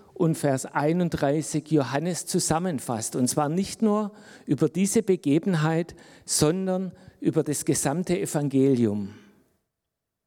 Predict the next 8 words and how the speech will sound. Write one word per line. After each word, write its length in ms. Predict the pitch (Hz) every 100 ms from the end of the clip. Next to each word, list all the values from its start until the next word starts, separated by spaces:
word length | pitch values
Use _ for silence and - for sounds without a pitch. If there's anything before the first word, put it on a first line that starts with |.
| _ _ _ _ _ _ _ _ -
Und 180 | 160 143
jedes 320 | 175 202 185
Evangelium, 720 | - - 123 117 117 110 120
egal 400 | 151 131 139 175
ob 160 | 185 139
jetzt 300 | 147 - -
Markus, 540 | 135 170 175 180 165
Lukas 600 | 160 160 170 160 147 -